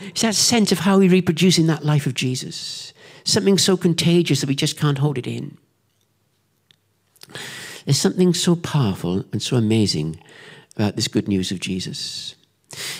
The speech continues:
In fact, it's that as we start this new year, it's about renewed life, what it is to live by the Spirit and sense the Holy Spirit producing that new life in Jesus.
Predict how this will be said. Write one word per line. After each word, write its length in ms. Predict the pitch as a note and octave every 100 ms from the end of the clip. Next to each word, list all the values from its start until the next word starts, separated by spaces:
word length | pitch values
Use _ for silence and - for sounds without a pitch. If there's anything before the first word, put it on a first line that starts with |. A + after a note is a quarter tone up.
| -
In 80 | -
fact, 340 | F3 E3 - - - - _ -
it's 140 | C#3+ F#3
that 180 | F3 - - _ -
as 100 | E3
we 60 |
start 280 | E3 F#3 F3+
this 160 | E3 F#3
new 140 | F3
year, 380 | D#3+ D3+ C3+ B2
it's 140 | - E3+
about 260 | E3 D#3+
renewed 340 | D3+ D3+ D3+ C#3
life, 360 | C#3+ B2 -
what 120 | F#3
it 100 | F3+
is 120 | F3 E3
to 120 | D3+
live 340 | C#3 D#3 D3
by 120 | D3
the 100 | C#3+
Spirit 460 | C#3 - C3 A#2 A2+
and 120 | A#2+
sense 320 | - E3+ E3
the 180 | - C#3+
Holy 200 | E3 D3
Spirit 420 | C#3 - C3+ B2
producing 540 | - A#2 D3 D3 B2 G#2+
that 200 | A2+ -
new 140 | B2
life 300 | G2 F#2+ G2
in 100 | G2
Jesus. 640 | E2+ D2+ A#1+ - - -